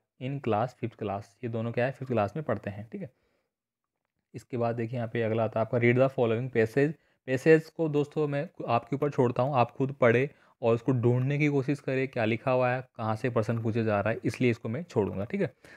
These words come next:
बाकी तो मैं आपको समझा ही रहा हूँ ग्रामर वगैरह। यहाँ पे देखिए, अ, इसके बाद हम बात करेंगे, अगला हो गया सेवनटीन, "What did the," ये सब इसके ही हैं,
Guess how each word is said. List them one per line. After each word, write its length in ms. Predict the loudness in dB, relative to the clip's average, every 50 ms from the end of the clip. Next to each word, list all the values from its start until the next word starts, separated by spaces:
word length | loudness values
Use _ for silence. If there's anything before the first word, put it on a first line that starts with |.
| -20 _ -6
बाकी 180 | -6 -2 -2 -2
तो 60 | -2
मैं 100 | -2 -2
आपको 160 | -2 -4 -4
समझा 260 | -2 -2 0 2 2
ही 60 | 2 2
रहा 120 | 2 0
हूँ 140 | 0 2 2
ग्रामर 260 | 2 2 4 4 2
वगैरह। 260 | 2 2 2 0 -2 -6 _ _ _ _ _ _ -6
यहाँ 80 | -4 0
पे 100 | 0 2
देखिए, 340 | 0 0 0 2 0 0 0 -2 -8 -14 -16 -18 -20 -20 -20 _ -6 -2
अ, 300 | 2 2 4 4 2 0
इसके 200 | -2 -4 -2 2
बाद 160 | 4 4 6
हम 140 | 4 4 2
बात 180 | 2 2 0 0
करेंगे, 300 | -4 -6 -4 -4 -4 -4
अगला 320 | -2 -2 -2 0 2 2
हो 60 | 2
गया 260 | 2 0 -4 -6 -6 -10 _ _ _ _ _ _ _ _ _ _ _ _ _ _ _ _ _ _ _ -12
सेवनटीन, 640 | -8 -6 -6 -6 -8 -8 -8 -6 -6 -6 -6 -8 -10 _ _ _ _ _ _ _ _ _ _ -6 0
"What 220 | 2 4 4 4
did 200 | 2 0 -2 -2
the," 420 | -2 0 2 4 4 4 2 2 0
ये 80 | 0
सब 220 | 4 4 4 4 4
इसके 280 | 0 -2 -4 -4 -2
ही 100 | 0 0
हैं, 240 | 0 -4 -6 -8 -10